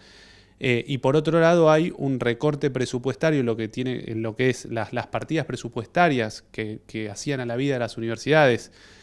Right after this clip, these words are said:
Fortalecimiento de la ciencia y de la técnica de las universidades se recortó más de un setenta y cinco por ciento en términos reales, infraestructura se ejecutó cero,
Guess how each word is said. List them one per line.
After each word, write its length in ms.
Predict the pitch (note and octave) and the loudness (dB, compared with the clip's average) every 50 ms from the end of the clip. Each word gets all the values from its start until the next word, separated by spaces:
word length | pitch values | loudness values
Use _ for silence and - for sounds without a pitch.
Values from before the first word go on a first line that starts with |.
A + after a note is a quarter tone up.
| _ _ | _ _
Fortalecimiento 720 | - - B2+ - - A#2 A2+ A2 - A#2+ A#2+ B2 B2 B2 | -8 -6 -4 -2 -2 -2 -2 -2 -4 -4 -4 -4 -2 0
de 40 | A#2 | 0
la 80 | A2+ A2 | 0 0
ciencia 280 | - C3 B2 A2+ - | -2 -4 -6 -6 -6
y 20 | B2 | -6
de 60 | A2+ | -6
la 80 | A2+ A2 | -6 -6
técnica 300 | A#2+ A#2+ A#2+ A#2+ A2+ A2+ | -6 -4 -4 -4 -4 -4
de 20 | |
las 160 | A2 G#2 - | -6 -6 -6
universidades 480 | A#2 A2+ A2 A2 - - C3 C3 B2+ - | -6 -6 -6 -6 -6 -4 -4 -4 -4 -4
se 100 | - A2+ | -4 -4
recortó 640 | A2+ A2 G#2 - A2 G#2 - - A#2 B2 B2 B2+ - - - - - - - _ _ _ _ _ - | -4 -6 -6 -6 -8 -6 -4 0 0 2 0 0 -4 -10 -20 -20 -20 -20 -20 _ _ _ _ _ -4
más 260 | A2+ A#2 B2 B2 A2+ | 0 2 2 2 2
de 80 | A#2+ | 0
un 60 | A2+ A2 | -2 -2
setenta 300 | - A2 - A2+ G#2 A2 | -4 -4 -6 -6 -6 -6
y 40 | |
cinco 220 | G#2 B2+ A#2 A2+ - | -6 -4 -4 -4 -4
por 100 | A2+ G#2 | -6 -6
ciento 160 | - A#2+ A#2 | -4 -4 -4
en 80 | A2+ A2+ | -2 -4
términos 260 | A#2 A#2 A#2 A2+ A2 | -4 -4 -4 -4 -2
reales, 320 | B2+ C3 C#3+ C#3+ C3+ - | -2 -2 -2 -2 -4 -6
infraestructura 600 | C3+ A#2+ - - A#2 - A#2 A#2 - - C3+ C3 A#2 | -10 -10 -8 -8 -8 -8 -8 -10 -6 -4 -2 -2 -2
se 100 | - A#2+ | -4 -6
ejecutó 480 | G#2 - A#2 A2 A2+ A#2 - B2 A#2 | -8 -8 -8 -8 -8 -6 -2 -2 -2
cero, 560 | - - - C#3 C#3 C#3 C#3+ C#3+ C#3 C#3+ C#3+ | -2 0 2 4 4 4 4 4 2 2 0